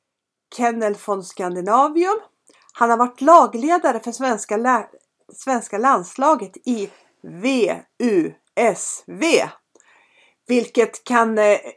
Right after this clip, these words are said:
enkelt översättas med schäfer V M.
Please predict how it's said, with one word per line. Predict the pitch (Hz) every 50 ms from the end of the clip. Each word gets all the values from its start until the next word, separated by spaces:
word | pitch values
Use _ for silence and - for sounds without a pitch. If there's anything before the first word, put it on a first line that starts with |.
| _ _ _ _ _ _ - 294
enkelt | 254 247 233 208 - 208 175 - -
översättas | - 233 220 180 156 160 175 175 - - 226 208 - _ - - 196 190 - -
med | 170 160 160
schäfer | - - - 247 208 180 - - - 160 160 175 175 _ _ _ _ _ _ _ _ _ _ -
V | 330 370 285 -
M. | - - 170